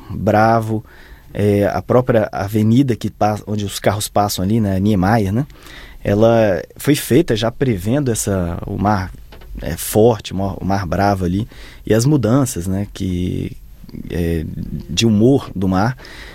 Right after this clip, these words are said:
Mas a ciclovia não, ela foi construída de uma forma, parece, né, são as primeiras informações, que não levou em conta, essa, a construção não levou em conta essas características do local. E aí, eu até, aí eu vou acrescentar coisas que,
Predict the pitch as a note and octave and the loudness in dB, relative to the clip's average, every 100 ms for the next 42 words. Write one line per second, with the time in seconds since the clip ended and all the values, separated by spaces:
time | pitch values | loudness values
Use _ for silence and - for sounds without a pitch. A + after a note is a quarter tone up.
0 | - - C#3 D3+ E3+ E3+ D3 F#3+ D3+ B2+ | -4 2 4 4 0 2 2 2 2 2
1 | D3+ D3+ D#3+ - C3+ D3 D3 D3+ - A#2 | 0 0 -4 -2 0 2 2 -2 0 2
2 | B2+ C#3 - - - - C3 C3+ G#2+ A#2+ | 2 0 -6 -16 -6 2 4 4 2 -2
3 | - G2+ G2+ G#2 F#2 - G2+ G#2+ F#2+ F#2+ | -4 -4 -2 -2 -4 -4 -2 0 2 0
4 | F#2 G#2 A#2+ - A2 - - - - - | 0 2 2 2 -2 -4 -10 -20 -20 -16
5 | - - - - C#3+ D3+ F#3+ D3+ F3+ C3+ | -14 -14 -16 -4 2 4 4 2 2 2
6 | B2+ D3+ F3+ F#3+ C#3+ - - - - - | 0 -2 -6 -8 -10 -6 -4 -4 -6 -8
7 | F#2 F2+ F2 B2 - C3 D3 D#3 C3+ D#3+ | -6 -4 -2 -2 0 2 4 4 4 0
8 | - A#2+ D#3 - - - C#3+ C#3+ - C3+ | 2 0 0 -4 -4 0 0 0 0 0
9 | A#2+ - C3+ - A2+ A#2 B2 D3+ F3 A2 | 0 -2 -6 -6 -4 2 4 4 2 0
10 | F2+ - - - - - - - - G#3 | -2 -4 -14 -20 -18 -18 -18 -20 -4 0
11 | - - - - - B2 D#3 - C#2+ A2 | 0 -2 -20 -14 0 4 4 2 2 2
12 | A2+ B2+ B2+ A2 A#2+ C3 C#3+ C3+ A#2 A2 | 4 2 4 2 0 0 0 0 0 0
13 | C#3 C3+ - | 0 -2 -2